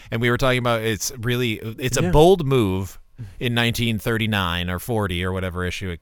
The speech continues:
Speaker 1: came out, whatever year it came out, forty, I guess, uh, to have the first appearance of and the second appearance of the Joker
Speaker 2: <laughs>
Speaker 1: within one comic book.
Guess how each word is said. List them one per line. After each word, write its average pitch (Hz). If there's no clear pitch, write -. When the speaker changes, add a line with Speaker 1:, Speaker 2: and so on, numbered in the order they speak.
Speaker 1:
came 98
out, 85
whatever 90
year 87
it 80
came 87
out, 85
forty, 87
I 82
guess, 85
uh, 87
to 113
have 110
the 110
first 156
appearance 143
of 101
and 127
the 104
second 131
appearance -
of 143
the 147
Joker 131
Speaker 2:
<laughs> 113
Speaker 1:
within 117
one 113
comic 98
book. 78